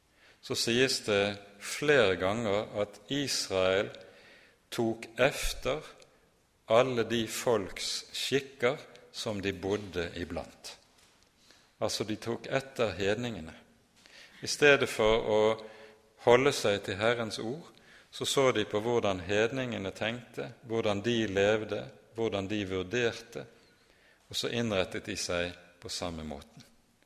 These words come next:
Dette var deres fristelse. Og i komprimert form kommer jo dette til uttrykk i, em,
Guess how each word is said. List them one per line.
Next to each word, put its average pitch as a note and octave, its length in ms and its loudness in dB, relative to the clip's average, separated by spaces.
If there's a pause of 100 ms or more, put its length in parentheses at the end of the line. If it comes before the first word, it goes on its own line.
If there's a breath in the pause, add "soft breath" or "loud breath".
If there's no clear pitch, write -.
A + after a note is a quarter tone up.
(120)
Dette A#2+ 280 -2
var A#2+ 120 2
deres F#2 320 0
fristelse. - 580 -8 (1600 loud breath)
Og A#2+ 160 2
i A2+ 560 4
komprimert B2+ 640 2
form F#2+ 460 2
kommer A#2+ 320 4
jo G2 80 2
dette G#2+ 320 0
til G#2 220 -4 (160)
uttrykk - 480 -8 (260)
i, G#2+ 120 0 (200)
em, F2 140 -4